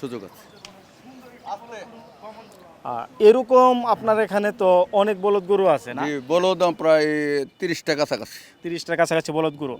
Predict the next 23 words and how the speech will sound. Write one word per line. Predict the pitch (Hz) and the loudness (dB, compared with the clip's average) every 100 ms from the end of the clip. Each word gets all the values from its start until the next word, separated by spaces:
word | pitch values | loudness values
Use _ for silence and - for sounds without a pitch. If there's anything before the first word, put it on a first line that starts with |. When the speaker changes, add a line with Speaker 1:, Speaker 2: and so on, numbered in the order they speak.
| 101 | -12
Speaker 1:
জি। | 110 - - | -14 -10 -4
Speaker 2:
এবং | 160 170 | -2 -2
ষাঁড় | - 160 170 | -2 0 0
গরু | 180 196 208 226 180 | 0 -2 -2 -2 -4
এবং | 156 156 151 160 | -4 -4 -6 -4
মহিষ | 185 185 | -2 -2
Speaker 1:
ষা-, | 190 | -4
Speaker 2:
মিলে, | 185 190 | -2 -2
সব | 185 160 | -2 -6
মিলে | 175 185 185 | -4 -4 -6
কতগুলো | 190 185 170 | -8 -4 -4
আছে? | 147 160 | -2 -2
Speaker 1:
স-, | 165 175 185 - 143 | 0 0 -2 -8 -10
ষা-, | 165 151 156 160 | -2 2 2 0
ষাঁড় | 147 160 160 180 | -4 2 2 4
গরু | 190 208 208 202 190 - _ _ _ _ | 2 4 4 2 0 -6 _ _ _ _
মিলে | 143 190 202 196 | -2 0 4 4
হলো | 175 | 2
সত্তরটা, | 170 - - 220 - 156 147 135 | 0 -2 -2 -6 0 4 6 6
Speaker 2:
সত- | 147 | 2
Speaker 1:
মহিষ | 196 175 | 0 0
আছে | 160 151 | 0 -4
তেরোটা। | 147 143 107 | -4 -6 -6